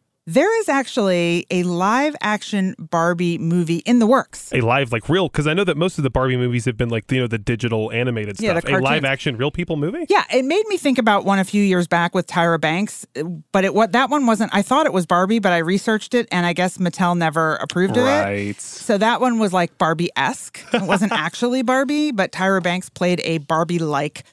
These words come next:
Speaker 1: doll.
Speaker 2: Right.
Speaker 1: She was an Eva doll.
Speaker 2: Yes.
Speaker 1: Um, but there is a real Mattel-sanctioned live action Barbie movie that is going to start, may have already started filming. There's not a lot of detail out about it already, but it's supposed to come out in twenty twenty.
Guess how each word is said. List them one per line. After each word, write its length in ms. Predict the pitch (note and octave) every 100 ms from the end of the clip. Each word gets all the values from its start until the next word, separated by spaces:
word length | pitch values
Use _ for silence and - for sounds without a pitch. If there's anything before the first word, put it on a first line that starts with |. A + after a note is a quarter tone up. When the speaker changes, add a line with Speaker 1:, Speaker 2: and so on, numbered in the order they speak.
| -
Speaker 1:
doll. 320 | C#3+ C3 F#3+
Speaker 2:
Right. 240 | B3 F#3+ - -
Speaker 1:
She 140 | F#3
was 120 | D#3
an 100 | E3+
Eva 300 | - F3 F#3+ G#3+
doll. 340 | A3+ B3 C#4+
Speaker 2:
Yes. 400 | A#2 F#2 - - _
Speaker 1:
Um, 380 | G#3+ G#3 G3+ G3 F3
but 280 | A#3+ C#4
there 140 | G#3 A3+
is 100 | G3+
a 60 |
real 500 | F#3 G3 A3+ B3 B3+ - _ _ F#3+ F#3 G#3
Mattel-sanctioned 920 | A3 A3+ - G#3 F#3+ - F#3+ F#3+ E3+ - _ _ _ _
live 380 | E3 F#3+ A3 B3
action 400 | D#3+ G#3 - G#3
Barbie 380 | D#3 F3+ A3+ A#3+
movie 460 | A3 A3+ F#3 E3 E3
that 120 | F3
is 120 | E3+
going 260 | G3 G3+ A3
to 80 | G#3+
start, 260 | A#3 A3
may 160 | F#3 A#3+
have 120 | B3
already 240 | G3+ F#3 E3+
started 300 | F#3 E3 D3
filming. 520 | G3 F3+ C3 C#3+ E3
There's 140 | E3
not 180 | G3 A#3
a 40 |
lot 160 | A#3 G#3+
of 80 | F3+
detail 280 | G#3 G#3 F#3+
out 200 | E3 D#3+
about 240 | D#3 D#3
it 40 | D#3
already, 340 | D#3 F3+ E3
but 140 | D#3+
it's 120 | E3 -
supposed 360 | F3 G3 A3
to 60 | C4+
come 180 | A#3+ G#3
out 180 | F3+
in 100 | C3+
twenty 280 | D3+ F#3+ G3+
twenty. 420 | - C4 A#3+ G3+